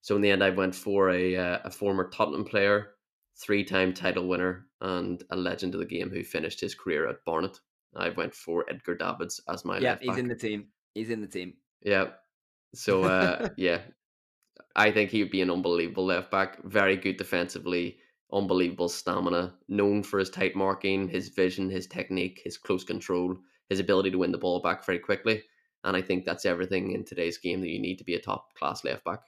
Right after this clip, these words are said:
Speaker 1: And, uh, yeah, I went for Edgar Davids. And I, and I think he would be the ideal choice.
Speaker 2: Yeah, it's, it's not often I get to have a fellow glasses wearer,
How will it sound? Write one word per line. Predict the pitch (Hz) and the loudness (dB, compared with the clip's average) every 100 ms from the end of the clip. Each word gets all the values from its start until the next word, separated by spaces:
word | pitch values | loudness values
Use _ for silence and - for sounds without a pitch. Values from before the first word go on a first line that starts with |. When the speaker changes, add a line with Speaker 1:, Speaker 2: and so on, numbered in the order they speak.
| _ - | _ -10
Speaker 1:
And, | 98 104 | -8 -4
uh, | 95 95 - - _ | -4 -4 -4 -8 _
yeah, | 95 90 - _ | -2 -2 -4 _
I | - 98 | -4 -2
went | - - | -2 -2
for | 85 | -4
Edgar | 85 - | -4 -6
Davids. | 78 80 87 | -4 -4 -4
And | - | -6
I, | - - - | -6 -4 0
and | 87 | 0
I | |
think | 95 104 98 - - _ _ _ _ | 2 2 0 -6 -20 _ _ _ _
he | 95 | -2
would | 95 95 | 0 2
be | 92 | 4
the | 92 | 4
ideal | 87 90 92 | 4 2 -2
choice. | - 98 117 - _ - _ _ _ _ _ _ _ _ _ - | 0 0 0 -8 _ -20 _ _ _ _ _ _ _ _ _ 2
Speaker 2:
Yeah, | 147 139 127 _ _ _ _ _ _ - | 4 4 0 _ _ _ _ _ _ -2
it's, | 139 - - - - | -2 -2 -12 -12 -6
it's | 123 151 | -6 0
not | 139 | 2
often | 139 143 135 | 2 0 -2
I | 123 | -2
get | 117 110 | -2 -4
to | - 110 107 107 98 _ _ _ - | -2 0 0 0 -4 _ _ _ -8
have | 120 113 | -2 0
a | 110 | -2
fellow | 104 - 117 113 110 | -4 -2 0 0 -2
glasses | 113 113 113 110 98 | -2 -2 -4 -10 -8
wearer, | 104 98 95 92 87 | -4 -4 -2 -4 -6